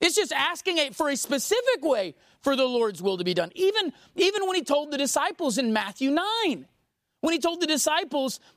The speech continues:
to pray for more laborers. Do you know what's going on in Matthew nine?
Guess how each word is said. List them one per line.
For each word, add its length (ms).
to 120
pray 300
for 180
more 240
laborers. 840
Do 60
you 60
know 20
what's 120
going 280
on 180
in 120
Matthew 340
nine? 280